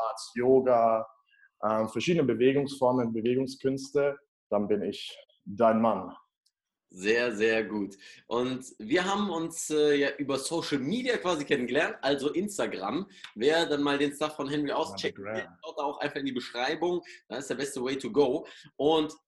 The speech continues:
Speaker 2: das Coole daran fand ich, was du machst, ist, es ist quasi wirklich ein Mix aus den Dingen, die ich wertvoll finde für qualitative Bewegung. Und wenn wir uns einfach damit beschäftigen,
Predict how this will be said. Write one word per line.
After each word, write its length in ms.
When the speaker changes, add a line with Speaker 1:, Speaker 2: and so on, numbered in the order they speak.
Speaker 2:
das 300
Coole 280
daran 220
fand 240
ich, 120
was 140
du 60
machst, 280
ist, 280
es 120
ist 160
quasi 560
wirklich 320
ein 160
Mix 240
aus 300
den 260
Dingen, 400
die 160
ich 180
wertvoll 420
finde 400
für 760
qualitative 600
Bewegung. 540
Und 280
wenn 180
wir 80
uns 140
einfach 300
damit 380
beschäftigen, 760